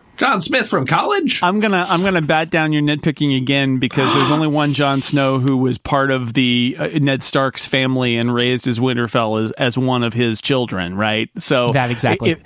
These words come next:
Speaker 2: there's a guy in the north named Jon Snow. I mean, we know who, we know who it is. We know which guy. No, it's not that guy. It's not the bartender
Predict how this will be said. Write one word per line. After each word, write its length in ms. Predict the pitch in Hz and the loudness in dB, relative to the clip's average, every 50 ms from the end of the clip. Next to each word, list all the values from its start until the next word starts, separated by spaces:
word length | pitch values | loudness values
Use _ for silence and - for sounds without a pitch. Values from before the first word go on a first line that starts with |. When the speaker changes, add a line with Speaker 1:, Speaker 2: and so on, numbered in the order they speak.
| - - - | -18 -8 -2
Speaker 2:
there's 200 | - 160 156 147 | 0 0 2 0
a 60 | 160 | 0
guy 220 | 147 180 175 170 165 | 0 0 0 2 2
in 160 | 156 147 147 | 0 0 0
the 40 | 143 | 0
north 400 | 143 143 143 143 135 127 - - | 2 2 2 2 0 -2 -2 0
named 200 | 139 131 127 - | 0 0 0 0
Jon 280 | - 139 127 123 123 | 0 0 0 0 0
Snow. 440 | - - 160 147 135 127 123 123 123 | -2 0 0 0 2 2 2 0 0
I 80 | - 143 | 0 0
mean, 160 | 139 139 135 | 0 2 2
we 140 | 139 143 143 | 2 2 2
know 240 | 147 143 143 139 135 | 2 2 2 0 0
who, 180 | 107 123 135 | 0 0 -2
we 240 | 160 165 143 156 156 | 0 0 0 0 2
know 220 | 156 160 156 151 131 | 2 2 2 2 2
who 200 | 139 143 135 131 | 2 2 2 2
it 120 | 123 117 | 0 0
is. 360 | 113 104 95 95 98 - - - | 0 -2 -2 -4 -4 -4 -2 0
We 100 | 151 147 | 0 2
know 180 | 147 151 143 135 | 2 2 0 0
which 220 | 135 135 127 - | 0 0 -2 -2
guy. 220 | - 139 135 127 - - - - - | 0 0 0 -2 -2 -6 -6 -2 0
No, 180 | 180 185 180 147 - 165 - | 2 2 2 0 -4 -6 -4
it's 200 | - 190 - - | -2 -2 -2 0
not 320 | 156 170 170 170 185 165 139 | 0 0 0 0 0 0 0
that 260 | 156 147 147 147 - | 0 0 0 0 -2
guy. 360 | - 139 123 110 110 110 - - - - | 0 0 0 0 0 -2 -4 -8 -8 -4
It's 160 | 156 143 - | -4 -2 0
not 220 | 160 170 170 175 - | 2 2 2 2 0
the 80 | 165 | -2
bartender 880 | 139 160 147 139 143 147 - - 143 139 127 131 131 123 120 120 110 | 0 0 2 2 0 0 0 0 0 0 0 0 0 2 0 0 -2